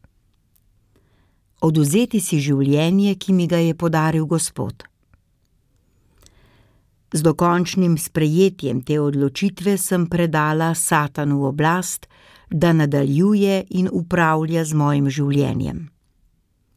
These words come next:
Zato sem bila ta dan v svoji mračni odločenosti tako mirna in zbrana. Satan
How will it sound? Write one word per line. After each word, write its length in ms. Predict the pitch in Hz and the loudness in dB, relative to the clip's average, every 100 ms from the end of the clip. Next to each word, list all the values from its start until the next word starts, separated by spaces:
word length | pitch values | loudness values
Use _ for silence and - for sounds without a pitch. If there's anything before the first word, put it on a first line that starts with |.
| _ _ _ _ _ _ | _ _ _ _ _ _
Zato 320 | 156 147 156 | -2 0 -2
sem 160 | 165 | 0
bila 300 | 151 143 143 135 | 0 0 0 0
ta 160 | 151 | -2
dan 320 | 147 147 156 | 0 0 0
v 160 | 165 156 | -2 -4
svoji 320 | - 139 139 135 | -4 -2 0 0
mračni 580 | 139 135 135 - 143 139 | 0 -2 -4 -4 -2 -2
odločenosti 960 | 139 143 170 180 175 165 156 - 151 - - - | -2 0 0 0 0 0 0 -2 -2 -2 -20 -20
tako 320 | - 143 147 131 | -4 0 2 4
mirna 640 | 135 143 139 143 147 151 _ | 4 2 2 0 -2 -4 _
in 160 | - 147 | 0 0
zbrana. 560 | 139 139 131 131 131 - _ _ _ _ _ _ _ _ _ _ - _ _ _ _ | 0 -2 -2 -2 -4 -8 _ _ _ _ _ _ _ _ _ _ -20 _ _ _ _
Satan 680 | - 208 226 247 202 180 170 | -2 0 0 0 0 2 0